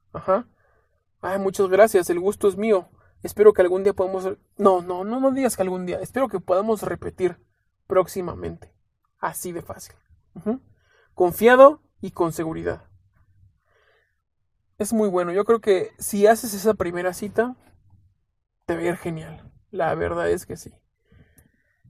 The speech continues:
Em, vamos a tocar otros puntos para próximos capítulos, como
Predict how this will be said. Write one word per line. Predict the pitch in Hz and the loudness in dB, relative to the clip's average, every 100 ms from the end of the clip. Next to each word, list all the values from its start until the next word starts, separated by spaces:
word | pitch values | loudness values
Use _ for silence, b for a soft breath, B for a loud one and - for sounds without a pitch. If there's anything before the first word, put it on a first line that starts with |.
| - | -14
Em, | 180 170 160 160 165 170 170 165 _ _ _ _ _ _ _ _ | -8 -6 -4 -4 -6 -8 -10 -14 _ _ _ _ _ _ _ _
vamos | 226 240 | 0 2
a | |
tocar | 208 185 220 | 2 4 4
otros | 220 202 - | 4 2 2
puntos | 214 214 226 247 | 2 6 6 6
para | 202 170 | 4 2
próximos | 175 180 214 180 | 0 -4 -4 -2
capítulos, | 185 196 180 208 220 | -4 -4 -2 2 2
como | - 165 165 170 | 0 -8 -6 -8